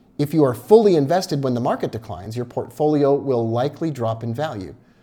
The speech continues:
depriving you of the benefits arising from the opportunity to buy in at lower levels. This creates an opportunity cost,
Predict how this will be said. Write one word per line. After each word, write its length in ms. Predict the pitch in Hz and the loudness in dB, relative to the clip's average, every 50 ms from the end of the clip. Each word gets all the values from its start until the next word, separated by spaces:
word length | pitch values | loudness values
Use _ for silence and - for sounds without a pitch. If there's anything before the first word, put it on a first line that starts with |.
| _ _ | _ _
depriving 500 | - - - 151 151 165 180 202 208 185 | -18 -6 -2 2 2 4 4 4 2 2
you 440 | 147 127 123 120 117 120 139 - - | 2 2 0 0 0 -2 -4 -6 -8
of 160 | - 113 107 107 | -8 -8 -6 -6
the 80 | 143 | -6
benefits 640 | 139 - 147 160 175 156 - - 104 104 110 - - - | -6 -4 -2 -2 -2 -2 -4 -6 -10 -10 -12 -14 -14 -12
arising 520 | 123 113 110 113 113 120 123 117 135 135 127 | -10 -8 -6 -6 -6 -6 -6 -6 -6 -6 -6
from 200 | - 127 107 101 | -6 -6 -6 -6
the 120 | 107 - | -8 -8
opportunity 580 | - 120 120 - 151 - 135 120 117 117 120 117 | -8 -10 -10 -10 -8 -8 -6 -4 -4 -4 -4 -6
to 160 | 117 - 120 | -6 -8 -10
buy 300 | 107 - 110 117 123 135 | -8 -6 -4 -2 0 -2
in 340 | 135 - 123 113 107 107 107 | -2 -2 -4 -4 -4 -6 -6
at 260 | - 107 113 - - | -8 -10 -12 -12 -10
lower 240 | 107 98 92 95 101 | -12 -12 -10 -10 -8
levels. 460 | 95 98 104 95 87 - - - - - _ _ _ _ _ _ _ _ | -8 -8 -10 -12 -12 -16 -18 -20 -20 -20 _ _ _ _ _ _ _ _
This 140 | - 247 247 | -2 -2 -2
creates 400 | - - 208 175 156 156 151 175 | -2 0 2 2 2 2 0 0
an 80 | 156 | 0
opportunity 480 | 156 156 156 160 151 - 226 208 151 123 | 0 -2 -2 -4 -4 -4 -4 -2 -2 -4
cost, 400 | - - - - 104 - - - | -6 -8 -12 -16 -16 -18 -20 -20